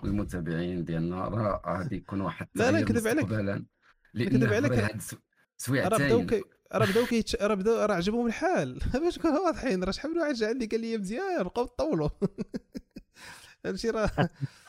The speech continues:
Speaker 2: هادشي راه ما، ما، ما غاديش في مصلحتها.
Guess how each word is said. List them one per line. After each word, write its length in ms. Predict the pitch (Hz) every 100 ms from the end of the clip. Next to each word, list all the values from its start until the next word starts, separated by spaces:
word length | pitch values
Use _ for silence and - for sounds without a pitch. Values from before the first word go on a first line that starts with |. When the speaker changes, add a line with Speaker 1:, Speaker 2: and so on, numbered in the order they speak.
| - -
Speaker 2:
هادشي 220 | 175 208
راه 120 | 208
ما، 240 | 208 202
ما، 160 | 190 196 175
ما 100 | 185
غاديش 280 | 220 285
في 380 | - 208 - -
مصلحتها. 520 | 202 - 175 - -